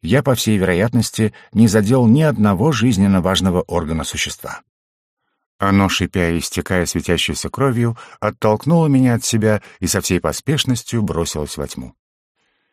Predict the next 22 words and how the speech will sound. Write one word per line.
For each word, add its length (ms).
Я 220
перевел 360
дух 280
только 340
после 340
того, 280
как 180
кричащее 600
от 80
боли 220
странное 500
создание 680
окончательно 760
затихло 480
где-то 300
вдали. 360
Клинок 420
до 120
самой 340
рукояти 500
заляпан 440
кровью, 420